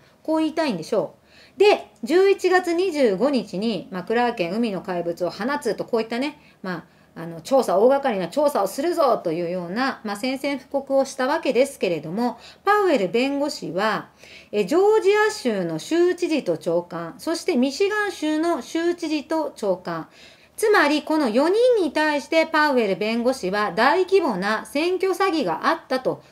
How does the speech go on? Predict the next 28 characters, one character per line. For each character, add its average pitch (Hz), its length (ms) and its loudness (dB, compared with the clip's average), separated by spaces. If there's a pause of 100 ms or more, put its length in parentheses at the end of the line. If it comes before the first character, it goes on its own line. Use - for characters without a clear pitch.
訴 247 360 2
え - 20 4
を 185 80 2
起 - 80 -4
こ 285 100 6
し - 140 -8
て 185 140 2
い 160 80 -6
て、 294 380 2 (440)
え 196 140 0
ー、 - 60 0
国 277 220 8
家 403 140 4
反 415 180 -2
逆 415 220 2
罪 269 180 4
で 247 100 6
訴 208 360 2
え 359 60 4
る 330 80 0
と 175 120 -4
し - 80 -12
て 175 140 0
い 175 80 0
る 175 140 -2
ん 143 100 -10
で 170 100 -2
す。 - 180 -16